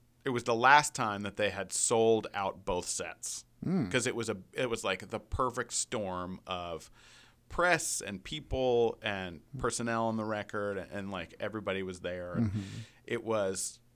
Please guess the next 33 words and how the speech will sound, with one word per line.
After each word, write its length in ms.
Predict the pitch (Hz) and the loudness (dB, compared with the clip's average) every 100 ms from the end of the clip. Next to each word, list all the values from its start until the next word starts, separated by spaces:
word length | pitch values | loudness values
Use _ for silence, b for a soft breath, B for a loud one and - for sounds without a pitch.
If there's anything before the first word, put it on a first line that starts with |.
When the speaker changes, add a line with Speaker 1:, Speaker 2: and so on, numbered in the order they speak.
| _ - 107 | _ -20 -4
Speaker 1:
great. 460 | 117 120 101 - - | 4 6 4 -2 -8
And, 600 | 110 104 98 95 95 92 - | -6 -4 -4 -6 -8 -10 -10
um, 460 | 101 87 80 78 78 _ _ _ _ | -8 -8 -10 -14 -16 _ _ _ _
we 160 | 120 113 | -4 -2
were, 140 | 107 - | -2 -6
you 100 | - 87 | -12 -12
know, 100 | 80 | -12
my 240 | 82 82 - _ - | -10 -10 -12 _ -6
wife 220 | 113 110 - | -4 -2 -4
was 100 | - | -4
there 240 | 95 95 | -2 -2
and 160 | 85 - | -4 -6
friends 240 | 98 95 | -6 -6
were 100 | 101 | -8
there, 340 | 90 90 87 | -6 -4 -6
and, 140 | 85 82 b b b - | -8 -12 b b b -10
um, 220 | 90 80 87 | -8 -6 -4
we 100 | 113 | -4
were 40 | |
packed, 420 | 113 123 113 - | 0 -2 -2 -8
and 160 | - 101 | -12 -8
we, 140 | 101 104 | -8 -10
we 140 | 110 104 | -10 -8
were 80 | 98 | -8
just 240 | - - | -10 -8
playing 400 | - 117 110 104 | -4 -2 -2 -4
and 100 | 92 | -8
playing 200 | 90 87 | -8 -8
and 80 | 85 | -8
playing, 320 | 92 87 87 | -8 -6 -8
and 180 | - 104 | -8 -6
then 460 | 104 101 101 101 101 b b b b - | -6 -6 -6 -6 -10 b b b b -4
it 200 | 107 - | -4 -4